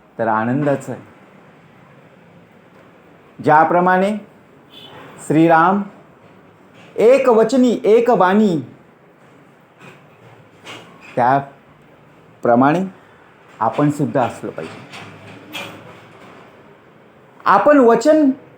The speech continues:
पाळणारे नाहीये, आपण वचन मोडणारे आहोत. समर्थ म्हणाले, "कुणाच्या अंतरी लागेल धक्का,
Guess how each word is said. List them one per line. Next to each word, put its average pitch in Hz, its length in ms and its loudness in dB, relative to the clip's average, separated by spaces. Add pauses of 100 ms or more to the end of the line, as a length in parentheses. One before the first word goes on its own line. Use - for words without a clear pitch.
(140)
पाळणारे 254 520 2
नाहीये, 262 400 0 (1400)
आपण 143 240 0
वचन 165 500 0
मोडणारे 131 540 0
आहोत. 98 160 -12 (1900)
समर्थ 120 300 -6
म्हणाले, 135 300 -2
"कुणाच्या 127 500 -6
अंतरी 120 380 -4
लागेल 113 340 -4
धक्का, 113 340 -8